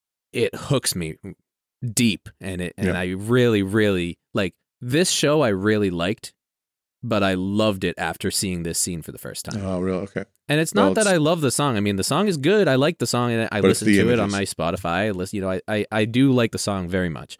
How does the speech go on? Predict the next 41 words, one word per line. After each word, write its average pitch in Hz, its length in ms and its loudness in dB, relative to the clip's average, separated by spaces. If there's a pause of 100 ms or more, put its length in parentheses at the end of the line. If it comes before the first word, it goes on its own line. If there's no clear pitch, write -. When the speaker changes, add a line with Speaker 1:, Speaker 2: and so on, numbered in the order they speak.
(140)
Speaker 1:
but 90 200 0 (280)
that 120 460 0 (260)
whole 139 360 4
package - 720 -6 (140)
that 95 140 0
was 92 120 -4
put - 180 -8
together 85 480 -4 (140)
with 90 240 0
that 90 220 -2
scene 80 500 -4
and 85 160 -6
the 78 80 -8
song 73 420 -6 (420)
and 104 180 2
the 110 40 8
Speaker 2:
Mm-hmm. 90 80 4
Speaker 1:
way 95 160 4
it 98 80 0
was 92 200 -4
used 92 500 -2 (480)
to 101 180 -2
move 104 600 2 (400)
the 92 160 -2
story 110 500 2
along 76 500 -4 (600)
made 98 220 2
me 95 100 2
fall 98 240 0
in, 95 160 -4
fall 104 260 2
in 98 80 0
love 92 140 2
with 87 100 -2
the 87 100 -2
entire 80 280 -4
series. - 480 -10 (160)
Speaker 2:
Wow, 80 260 -8 (100)
that's 92 220 -8
something, 82 300 -8
huh? 98 120 -10